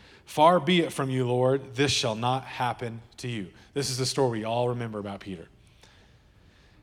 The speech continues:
But he turned and said to Peter, "Get behind me, Satan." That had to feel great.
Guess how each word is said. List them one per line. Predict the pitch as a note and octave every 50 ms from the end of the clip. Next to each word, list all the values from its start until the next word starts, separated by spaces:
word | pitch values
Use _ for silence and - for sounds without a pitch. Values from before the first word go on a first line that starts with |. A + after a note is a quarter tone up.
| - _ -
But | D3+ D3
he | D3 C3+
turned | - - F3+ F#3+ G3+ G3+ F3+
and | D#3+ C#3+
said | - - D#3+ D3+
to | C#3 C3+
Peter, | - D#3+ D#3+ D3 C3 B2+ B2+ C#3
"Get | C3 C3 A#2 D#3 E3+ D3+
behind | C#3+ D3 B2 C#3+ D3+ D3 D3 C#3
me, | B2+ A#2
Satan." | G2 - A#2 G#2+ G#2 G#2 A2+ A#2+ B2+ B2+ - - - - - - _ _ _ - - - _ _ - -
That | B2 C3+ C3 -
had | - C3 A#2
to | A2 G2+
feel | - B2 G#2+ G#2
great. | F#2+ G2+ G2+ F#2 F2+ - - - -